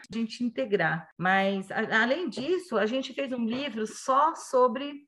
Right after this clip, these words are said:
música. Uma, uma coisa importante é que, com, como a gente trabalhou essa questão da, dos cantos de trabalho,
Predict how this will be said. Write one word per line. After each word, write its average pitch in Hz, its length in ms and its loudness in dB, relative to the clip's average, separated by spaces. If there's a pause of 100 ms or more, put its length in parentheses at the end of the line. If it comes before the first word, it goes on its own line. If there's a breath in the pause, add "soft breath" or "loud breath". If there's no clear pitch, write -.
(120)
música. 185 760 -2
Uma, 240 640 2
uma 254 120 2
coisa 302 220 -2
importante 247 720 2
é 202 80 2
que, 220 320 -8
com, 302 500 -4
como 269 140 -4
a 302 60 0
gente 254 280 -6
trabalhou 190 720 0
essa 180 300 -4
questão 175 440 -4
da, 165 220 -4
dos 165 240 -10
cantos 170 400 -6
de - 100 -20
trabalho, 170 600 0